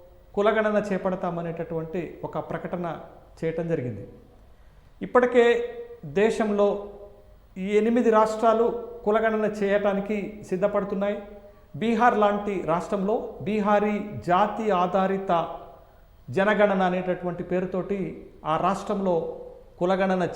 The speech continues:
చేశారు. అక్కడ సెన్సస్ ఎస్టిమేట్స్ తీశారు,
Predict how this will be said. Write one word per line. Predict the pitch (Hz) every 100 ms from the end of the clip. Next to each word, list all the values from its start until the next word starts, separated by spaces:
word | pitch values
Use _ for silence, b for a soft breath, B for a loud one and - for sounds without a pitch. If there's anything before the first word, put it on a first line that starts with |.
| 180
చేశారు. | 196 214 208 226 - - -
అక్కడ | 170 - 175
సెన్సస్ | 170 185 185 185 185
ఎస్టిమేట్స్ | 175 - 170 170 - 175
తీశారు, | 180 185 190